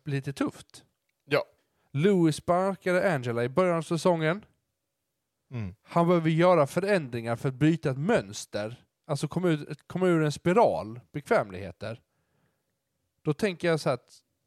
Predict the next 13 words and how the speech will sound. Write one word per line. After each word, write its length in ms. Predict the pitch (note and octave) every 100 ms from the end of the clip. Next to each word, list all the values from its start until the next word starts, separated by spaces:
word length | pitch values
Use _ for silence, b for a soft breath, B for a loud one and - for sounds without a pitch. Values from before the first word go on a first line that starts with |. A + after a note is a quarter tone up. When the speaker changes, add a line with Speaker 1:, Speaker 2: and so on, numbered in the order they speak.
| _ _ _
Speaker 1:
åh, 320 | A3+ E3+ - -
vad 140 | F#3
är 40 |
nästa 340 | E3+ G3 - D#3
steg? 460 | - A#3 A2+ G2+ b b b b
Han 180 | G3 F#3
byter 320 | G#3 F3 F3+
stall. 500 | - C#4+ C3+ G2 G#2+
Vad 280 | C#3 F#3+ F3
kan 120 | F#3+
nästa 380 | A3+ C4 - A#2
stall 280 | - G#2+ G2
vara? 240 | F#2 F#2+